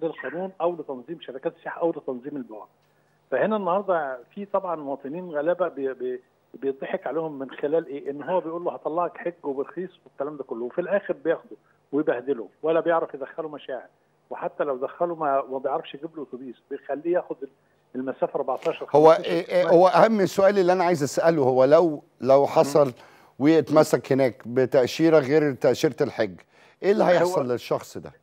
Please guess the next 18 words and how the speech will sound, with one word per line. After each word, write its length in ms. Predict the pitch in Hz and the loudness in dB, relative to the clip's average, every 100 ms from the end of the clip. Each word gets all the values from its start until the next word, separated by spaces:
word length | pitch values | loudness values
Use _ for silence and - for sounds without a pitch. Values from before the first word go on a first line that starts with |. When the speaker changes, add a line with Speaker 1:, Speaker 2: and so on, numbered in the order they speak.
| - | -4
Speaker 1:
حضرتك 720 | 165 147 151 160 190 185 - | -4 -2 0 0 0 -2 -4
اللي 180 | 143 139 | -6 -6
لما 120 | 139 | -8
بيتمسك 560 | 127 - 185 175 - 143 | -10 -12 -14 -14 -8 -6
هناك 320 | 170 190 - | -4 -6 -6
السعودية 720 | 147 - 139 135 165 147 156 | -8 -6 -6 -4 -4 -4 -6
أصلا 240 | - 156 | -4 -6
منع 440 | 143 165 160 131 - _ 131 | -6 -8 -6 -8 -8 _ -18
إن 120 | 123 | -10
هو 200 | 135 156 | -6 -6
يحج 260 | - 156 143 | -6 -8 -10
بالكلام 320 | 123 127 127 | -10 -12 -14
ده 100 | - | -16
كله، 200 | 113 110 | -18 -8
فبتعمل 420 | 147 - 196 190 175 | -8 -4 -6 -4 -8
إيه 80 | |
السعودية؟ 500 | 170 135 131 147 156 - _ _ _ _ | -8 -6 -4 -2 -4 -6 _ _ _ _
بتبصمه 760 | 156 151 160 156 - 214 262 | -4 -2 -4 -4 -2 -2 -4